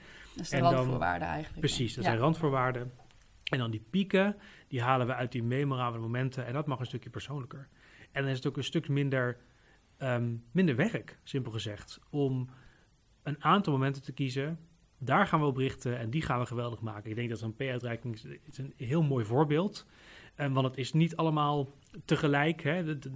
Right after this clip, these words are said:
Speaker 2: daar zit heel erg een fasering in. Ik bedoel, de grote groep zal wel tegelijk zijn, maar er zit een fasering in. Nou ja, ehm,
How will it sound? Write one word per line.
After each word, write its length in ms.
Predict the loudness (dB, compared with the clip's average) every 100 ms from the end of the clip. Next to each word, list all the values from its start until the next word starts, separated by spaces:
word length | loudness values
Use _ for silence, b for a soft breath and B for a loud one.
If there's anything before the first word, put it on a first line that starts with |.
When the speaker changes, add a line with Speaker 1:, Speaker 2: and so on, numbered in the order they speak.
| -4
Speaker 2:
daar 140 | -4
zit 120 | 0
heel 160 | 4 6
erg 120 | 6
een 80 | 0
fasering 440 | -2 0 0 0
in. 160 | 0 0
Ik 160 | 0 -4
bedoel, 180 | -6 -4
de 80 | -2
grote 340 | 2 2 2
groep 240 | -4 -6
zal 140 | -4 -6
wel 120 | -6
tegelijk 380 | -6 -6 -4 -4
zijn, 160 | -2 -2
maar 80 | -2
er 80 |
zit 160 | -2 -2
een 60 | -4
fasering 500 | -6 -4 -4 -4 -2
in. 200 | -4 -6 B B B B
Nou 140 | 0
ja, 240 | 2 0 -8 -12
ehm, 340 | -6 -4 -2